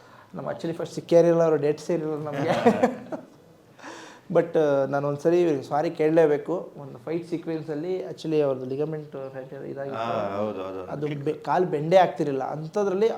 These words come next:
Speaker 1: ಆ ಫೈಟ್ ಸೀಕ್ವೆನ್ಸ್ with rain fight.
Speaker 2: ರೈನ್ ಎಫೆಕ್ಟ್. ಲಗ್ಗೆರೆ ಬ್ರಿಡ್ಜ್ ಅಲ್ಲಿ,
Speaker 1: ಲಗ್ಗೆರೆ ಬ್ರಿಡ್ಜ್ ಅಲ್ಲಿ.
Speaker 2: ಅಂಡರ್ ಪಾಸ್ ಅಲ್ಲಿ. ನಂಗೆ ಅದೇ ಹೆದರಿಕೆ.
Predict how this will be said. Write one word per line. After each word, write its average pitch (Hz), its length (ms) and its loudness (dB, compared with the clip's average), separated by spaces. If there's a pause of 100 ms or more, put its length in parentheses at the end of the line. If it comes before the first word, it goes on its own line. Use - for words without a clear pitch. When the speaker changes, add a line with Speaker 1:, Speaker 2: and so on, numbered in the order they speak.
(140)
Speaker 1:
ಆ 156 100 -2
ಫೈಟ್ 180 280 2
ಸೀಕ್ವೆನ್ಸ್ 165 420 -2
with 151 200 -10
rain 156 360 -4
fight. 113 460 -14
Speaker 2:
ರೈನ್ 110 220 -6
ಎಫೆಕ್ಟ್. - 720 -14
ಲಗ್ಗೆರೆ 139 420 2
ಬ್ರಿಡ್ಜ್ 123 320 -4
ಅಲ್ಲಿ, 156 160 2
Speaker 1:
ಲಗ್ಗೆರೆ - 180 -2
ಬ್ರಿಡ್ಜ್ - 340 -2
ಅಲ್ಲಿ. 139 160 -2
Speaker 2:
ಅಂಡರ್ 120 200 0
ಪಾಸ್ 110 240 0
ಅಲ್ಲಿ. 95 260 -4
ನಂಗೆ - 340 -4
ಅದೇ 156 160 4
ಹೆದರಿಕೆ. 147 420 4